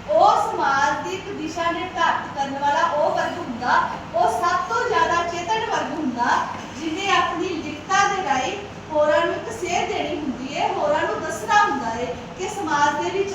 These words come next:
ਆਹ ਹਨੇਰਾ ਹੈ, ਇਸ ਹਨੇਰੇ ਨੂੰ ਦੂਰ ਕਰਨ ਦੇ ਲਈ ਸਾਡੇ ਵਾਸਤੇ ਆਹ ਰਸਤਾ ਹੈ।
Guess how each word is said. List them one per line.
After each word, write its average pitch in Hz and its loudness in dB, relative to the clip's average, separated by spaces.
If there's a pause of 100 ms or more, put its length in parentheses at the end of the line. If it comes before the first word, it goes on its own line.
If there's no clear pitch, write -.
ਆਹ 349 4
ਹਨੇਰਾ 294 0
ਹੈ, 262 0
ਇਸ 370 -2 (220)
ਹਨੇਰੇ 285 -4
ਨੂੰ 349 -4 (400)
ਦੂਰ 349 2
ਕਰਨ 320 0
ਦੇ 294 -4
ਲਈ 285 -4
ਸਾਡੇ 285 0
ਵਾਸਤੇ 294 -2 (140)
ਆਹ 294 2
ਰਸਤਾ 240 -4
ਹੈ। 202 -2